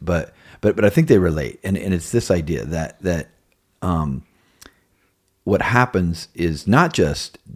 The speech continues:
does this environment where you're constantly, like, criticizing your kids, like, if you're constantly in this place of, like, "Hey, don't do that," or, "That doesn't look good on you," or, "Those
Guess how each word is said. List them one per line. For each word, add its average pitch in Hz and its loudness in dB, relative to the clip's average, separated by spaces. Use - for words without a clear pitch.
does 85 -2
this 87 -2
environment 85 -2
where 85 -2
you're 80 -2
constantly, 90 -4
like, 78 -6
criticizing 85 -2
your 71 -2
kids, - -6
like, 73 -8
if 80 -10
you're 80 -6
constantly 90 -4
in 80 -2
this 73 -6
place 82 -6
of, 76 -6
like, 78 -6
"Hey, 110 2
don't 98 0
do 101 0
that," 85 0
or, 92 -4
"That 110 4
doesn't 123 2
look 92 -2
good 92 2
on 87 0
you," 78 -2
or, 80 -2
"Those 98 0